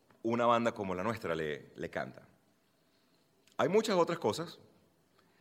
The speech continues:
que merecen visiones críticas.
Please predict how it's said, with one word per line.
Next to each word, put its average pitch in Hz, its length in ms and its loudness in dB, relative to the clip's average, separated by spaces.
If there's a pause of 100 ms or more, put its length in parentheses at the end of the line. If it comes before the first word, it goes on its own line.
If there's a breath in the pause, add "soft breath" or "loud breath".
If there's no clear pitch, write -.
(200 soft breath)
que 127 140 2
merecen 110 960 -2
visiones 117 400 -10
críticas. - 580 -14